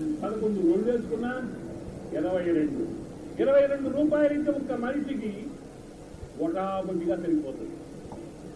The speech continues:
అయితే ఈ ఇరవై రెండు రూపాయలు ఎంతమంది ఇస్తున్నారో ఈ భాగవత సమారాధనలోకి వచ్చి,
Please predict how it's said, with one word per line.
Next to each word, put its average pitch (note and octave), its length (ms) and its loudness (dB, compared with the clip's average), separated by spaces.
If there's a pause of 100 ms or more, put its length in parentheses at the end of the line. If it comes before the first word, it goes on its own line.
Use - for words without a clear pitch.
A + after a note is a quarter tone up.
(1600)
అయితే C#4 600 8 (240)
ఈ C4 180 0
ఇరవై C#4+ 240 6
రెండు D4+ 500 8
రూపాయలు C#4 400 4
ఎంతమంది C4+ 680 0
ఇస్తున్నారో B3+ 560 0
ఈ A#3+ 160 -2
భాగవత B3 560 -2
సమారాధనలోకి B3 800 0
వచ్చి, G#3+ 500 4